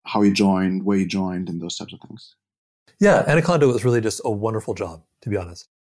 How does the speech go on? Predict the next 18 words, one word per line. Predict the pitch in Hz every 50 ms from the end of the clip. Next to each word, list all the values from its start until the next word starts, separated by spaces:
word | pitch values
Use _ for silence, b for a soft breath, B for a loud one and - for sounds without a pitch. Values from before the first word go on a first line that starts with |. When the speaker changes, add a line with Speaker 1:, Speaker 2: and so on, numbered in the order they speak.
| _ -
Speaker 2:
So | - - 143 - -
I | 139 143 156 160
joined, | 135 - - 135 127 127 123 120 117 120 107 -
again, | 131 110 98 95
coming | - - 127 131 131
off | 123 120 -
of | 127
this | 117 117 -
postdoc | - - 104 95 - - 110 98 98 - - - -
where | - 127 107
I | 95
was | 92 90 90 - - - - _ _ _ -
writing | 151 151 160 160 151 135
papers, | - 135 123 117 139 120 117 117 101 -
it | 113
wasn't | 107 117 107
very | 107 104 98
engaging. | 98 92 95 92 87 92 87 90 90